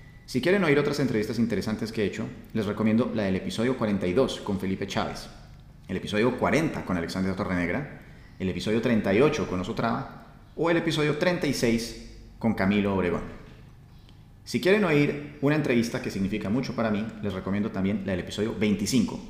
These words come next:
con Frank Canallet. Pueden seguirme en Instagram, arroba André Canallet, donde profundizo sobre los podcasts.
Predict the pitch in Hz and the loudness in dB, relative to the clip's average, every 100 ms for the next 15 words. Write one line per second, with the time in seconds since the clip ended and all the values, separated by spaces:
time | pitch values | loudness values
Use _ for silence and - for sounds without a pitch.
0 | - - - 101 95 98 - 90 - - | -16 -16 -6 -4 -2 -2 -2 -4 -4 -10
1 | - - - - - - - - - _ | -16 -16 -14 -10 -10 -10 -14 -20 -20 _
2 | 143 175 170 143 147 160 - 123 170 165 | 4 6 2 2 0 -2 0 0 0 0
3 | 107 92 95 90 87 107 113 - 101 98 | 0 0 -2 -6 -2 0 0 -2 -2 -2
4 | 156 156 151 - _ _ _ 123 117 123 | -2 -2 -4 -6 _ _ _ 2 2 2
5 | 113 123 139 156 147 131 107 - 139 131 | -2 -2 -2 -4 -2 0 -2 0 4 4
6 | - 82 - - | 2 -8 -10 -20